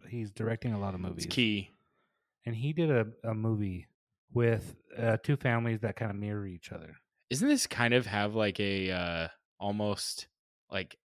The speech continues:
Speaker 2: a Korean spin on, oh my gosh, what's the name of the movie where the, it's the black people go to the, like, black guy's dating white girlfriend?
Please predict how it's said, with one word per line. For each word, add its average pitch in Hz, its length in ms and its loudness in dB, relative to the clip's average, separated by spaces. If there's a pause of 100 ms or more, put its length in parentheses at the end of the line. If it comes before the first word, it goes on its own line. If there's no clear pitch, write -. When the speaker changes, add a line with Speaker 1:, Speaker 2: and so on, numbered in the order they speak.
(160)
Speaker 2:
a 98 160 -2
Korean 104 600 -2
spin 98 520 -4
on, 90 600 -6 (880)
oh 123 100 6
my 113 160 4
gosh, 87 380 -2 (120)
what's 113 220 -2
the 139 80 0
name 120 240 2
of 113 60 -2
the 104 80 -2
movie 101 420 -2
where 92 240 -4
the, 87 380 -4 (260)
it's 90 340 -8
the 95 120 -4 (240)
black 95 540 -4 (340)
people 98 380 -2
go 95 200 -2
to 95 120 -4
the, 90 260 -6 (100)
like, 92 340 -6 (140)
black 95 280 -6
guy's 95 240 -2
dating 95 260 -4
white 92 240 -4
girlfriend? 92 600 -6